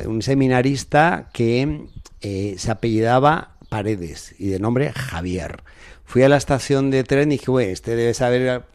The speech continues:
español un poquillo, ¿no? Seguro que es de ascendencia, eh, mexicana o hispanoamericana". Y entonces llego, "Hola, Javier, ¿qué tal? ¿Cómo estás?".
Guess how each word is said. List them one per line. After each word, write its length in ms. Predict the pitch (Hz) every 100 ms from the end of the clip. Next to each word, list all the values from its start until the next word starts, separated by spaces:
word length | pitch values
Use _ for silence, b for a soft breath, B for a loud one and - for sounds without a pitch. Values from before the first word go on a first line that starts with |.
| 101 98
español 520 | - 95 104 139 127
un 120 | 104
poquillo, 520 | 98 98 160 165 139 110
¿no? 320 | 156 220 147
Seguro 440 | 101 104 117 120
que 140 | 107 107
es 60 |
de 60 | 107
ascendencia, 880 | 101 110 104 110 117 104 113 113 123 B B B B -
eh, 440 | 107 104 101 98
mexicana 880 | 98 95 87 117 156 147 135 143 135
o 500 | 113 104 98 90 92
hispanoamericana". 1200 | 95 - 92 90 95 95 95 139 147 139 143 147
Y 100 | 123
entonces 640 | 113 98 113 - 123 123 120
llego, 480 | 120 135 143 147 139
"Hola, 180 | 175 180
Javier, 540 | - 165 180 190 175
¿qué 140 | 175 170
tal? 340 | 185 185 170
¿Cómo 260 | 170 180 175
estás?". 680 | - 190 185 170 110 -